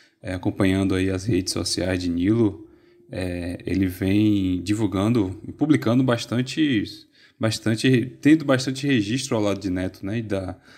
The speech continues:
e da cúpula ali, é, do União Brasil e daquela galera ali que faz parte do, do núcleo duro do apoio de Neto, né? Ele tá se mostrando bastante ativo, né?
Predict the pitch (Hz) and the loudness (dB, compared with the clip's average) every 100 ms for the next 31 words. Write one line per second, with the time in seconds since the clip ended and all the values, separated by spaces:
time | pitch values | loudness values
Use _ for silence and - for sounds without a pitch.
0 | - - - 95 92 92 104 98 - 117 | -20 -20 -6 -4 -4 0 0 2 4 4
1 | 107 101 95 98 95 90 - - - - | 4 0 0 0 -2 -4 -10 -20 -20 -20
2 | _ _ _ _ - 90 90 95 95 95 | _ _ _ _ -6 -4 0 2 2 4
3 | 101 90 92 107 123 107 92 90 - 113 | 2 0 0 2 4 2 0 -8 -18 -20
4 | - _ _ _ _ - 92 92 90 90 | -20 _ _ _ _ -6 -2 2 2 2
5 | 87 85 90 - 92 92 92 90 92 90 | 0 -2 -4 -4 -2 0 0 0 -2 -2
6 | 90 - - 98 92 - 90 - - 87 | -4 -6 -6 -6 -6 -6 -6 -6 -8 -4
7 | 92 92 95 104 110 113 92 104 107 98 | -2 0 2 2 4 2 4 4 4 2
8 | 95 92 92 95 104 95 90 92 98 107 | -2 -4 -4 -2 -2 -2 -6 -6 -8 -10
9 | _ _ _ - 104 110 - 107 104 101 | _ _ _ 0 2 4 4 2 2 0
10 | 92 90 101 110 107 107 107 110 110 - | -2 -4 -4 -2 0 0 0 0 0 0
11 | 101 123 127 143 127 107 87 90 - 123 | 0 -2 -2 -2 0 0 -2 -4 -4 -4
12 | 131 - 170 151 117 | 0 4 4 4 0